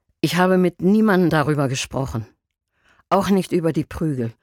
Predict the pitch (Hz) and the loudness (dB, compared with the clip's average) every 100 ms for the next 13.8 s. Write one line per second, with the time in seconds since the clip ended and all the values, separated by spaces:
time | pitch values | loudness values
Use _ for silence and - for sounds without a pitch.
0 | _ _ _ _ - 165 - - 180 208 | _ _ _ _ -2 -2 -2 0 2 2
1 | 185 180 160 220 226 190 175 185 180 - | 2 0 0 0 0 2 0 0 -2 -2
2 | 196 190 180 160 - 175 165 165 160 165 | -2 -2 -4 -4 -2 0 0 0 0 0
3 | 156 147 151 - 160 - 196 - - - | 0 0 0 -2 -6 -2 -2 -2 -18 -20
4 | - - 165 - - 180 160 135 120 117 | -20 -4 -2 -2 -2 0 2 0 -2 -6
5 | - _ _ _ _ _ _ _ - 147 | -12 _ _ _ _ _ _ _ -6 -2
6 | 170 160 175 175 165 147 156 151 151 139 | 0 2 0 -2 -2 -2 0 -2 -2 0
7 | 214 269 - 170 147 - 175 196 - 196 | 0 0 -4 -2 -2 -2 -2 -2 -2 -4
8 | 175 - 151 147 - - 220 - - - | -4 -6 -4 -4 -4 -2 -4 -4 -18 -20
9 | - - 160 165 - 165 165 165 151 - | -14 -4 -2 -2 -2 0 0 0 -2 -2
10 | 131 143 - 123 - - _ _ _ _ | -2 -4 -6 -10 -10 -16 _ _ _ _
11 | _ _ _ _ _ _ 160 175 180 - | _ _ _ _ _ _ -2 0 0 -2
12 | 156 - 165 160 165 147 135 139 - 147 | -4 -2 -4 -2 -2 -2 -2 -2 -2 -4
13 | - 127 113 131 131 127 - | -4 -8 -6 -6 -4 -6 -10